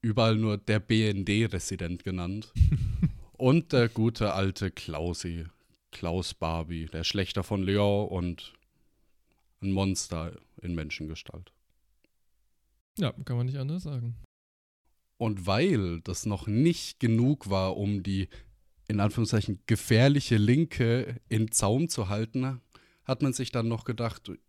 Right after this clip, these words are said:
Speaker 1: es gibt bestimmt noch so ein paar andere rechtliche Wege und Mittel, wie man das ganze Problem lösen könnte.
Speaker 2: Und mit dem Schicksal der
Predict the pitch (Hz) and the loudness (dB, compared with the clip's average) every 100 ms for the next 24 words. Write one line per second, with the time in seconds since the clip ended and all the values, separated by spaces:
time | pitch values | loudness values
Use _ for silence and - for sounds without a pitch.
0 | - - - - 147 - - - 131 113 | -12 -12 -14 -6 -6 -4 -4 0 0 0
1 | 104 110 92 98 95 101 95 92 98 98 | -2 -2 -2 -2 0 -2 -2 -2 -2 -4
2 | - 101 - 98 87 85 98 101 92 85 | -6 -8 -4 -4 -4 -2 0 0 -2 -6
3 | 87 - 92 - 92 87 - _ - _ | -6 -6 -8 -4 -4 -6 -8 _ -20 _
4 | _ - 98 95 90 - 90 87 85 - | _ -4 0 0 -2 -4 -4 -2 -6 -6
5 | 85 87 85 82 _ _ - 82 80 87 | -6 -4 -4 -6 _ _ -8 -6 -4 -6
6 | - 78 - 87 - _ _ _ _ _ | -6 -8 -10 -16 -16 _ _ _ _ _
7 | - _ - - 190 175 - - _ 165 | -20 _ -20 -2 0 0 -2 -8 _ 0
8 | 170 160 139 - 294 - 156 127 117 110 | 2 2 2 2 0 -4 -6 -4 -4 -6
9 | - 127 123 117 117 | -6 -4 -2 -4 -6